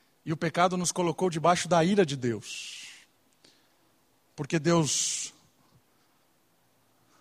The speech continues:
odeia o pecado. E se Deus é justo, ele não pode ser conivente com o pecado. É a mesma coisa com o filho.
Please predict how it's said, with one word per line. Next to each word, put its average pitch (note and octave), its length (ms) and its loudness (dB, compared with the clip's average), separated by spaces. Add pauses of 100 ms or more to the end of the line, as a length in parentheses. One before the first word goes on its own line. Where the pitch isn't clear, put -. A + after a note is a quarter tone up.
(880)
odeia D3 440 2
o B2 60 -2
pecado. G#2 420 -6 (1800)
E C3+ 100 -4
se - 140 0
Deus E3+ 280 2
é D3+ 100 2
justo, C3 600 -2 (540)
ele C#3+ 160 0
não F#3 120 2
pode F3 260 2
ser E3+ 180 -2
conivente E3 600 -2
com C#3 140 -6
o C3 40 -6
pecado. A2+ 480 -6 (1600)
É C#3+ 80 -4
a D#3+ 60 2
mesma F3 260 -2
coisa E3 220 -4
com F#3 120 -6
o F#3+ 40 -6
filho. C3 480 -6